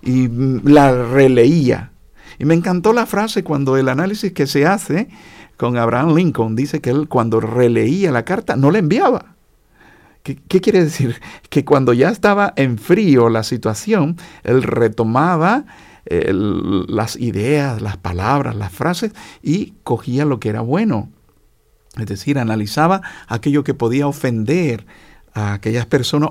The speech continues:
o aquello que podía dañar, y a veces ni las enviaba las cartas. Eh, muy bonito, eh, recordar ese tipo de situaciones, porque el silencio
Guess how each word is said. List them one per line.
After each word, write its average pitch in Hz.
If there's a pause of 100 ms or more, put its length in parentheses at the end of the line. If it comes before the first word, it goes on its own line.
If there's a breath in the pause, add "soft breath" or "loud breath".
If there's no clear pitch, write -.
o 117
aquello 113
que 127
podía 117
dañar, 123
y 185
a 135
veces 175 (320 loud breath)
ni 135
las 120
enviaba 104
las 90
cartas. 87 (440 loud breath)
Eh, 110
muy 131
bonito, 170
eh, 62
recordar 120
ese 123
tipo 127
de 113
situaciones, 127
porque 170 (300 loud breath)
el 156
silencio 180